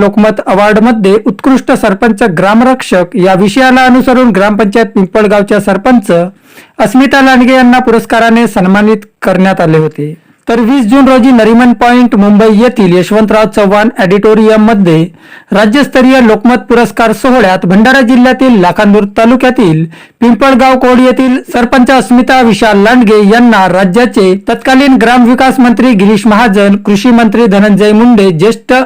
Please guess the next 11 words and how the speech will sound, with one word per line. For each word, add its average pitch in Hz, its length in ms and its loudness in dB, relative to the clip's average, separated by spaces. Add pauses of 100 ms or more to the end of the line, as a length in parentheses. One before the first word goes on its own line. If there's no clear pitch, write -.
अभिनेते 226 460 0
नाना 190 260 0
पाटेकर, 202 600 -2 (460)
मकरंद 254 480 2
अनासपुरे, 247 760 0
लोकमतचे 220 560 0
चेअरमॅन 233 580 0
विजय 185 320 0
दर्डा, 180 440 0 (580)
केरकर 233 380 0
सर, 208 340 -2